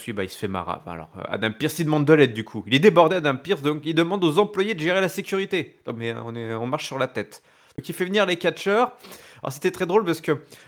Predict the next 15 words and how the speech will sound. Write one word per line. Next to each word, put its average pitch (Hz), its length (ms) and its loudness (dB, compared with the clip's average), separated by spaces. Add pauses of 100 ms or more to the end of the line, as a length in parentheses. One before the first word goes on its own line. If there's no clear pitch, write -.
juste 160 160 -2
avant 175 180 2
qu'Adam 156 300 0
Pearce, 156 260 -10
même 165 120 -2
s'ils 214 200 -8
ont 190 60 -2
pas 156 140 -4
trop - 180 -6
joué 147 220 -2
le, 127 160 0
le 123 100 -4
truc, 196 240 -6
j'ai 151 80 -4
trouvé, 151 320 -6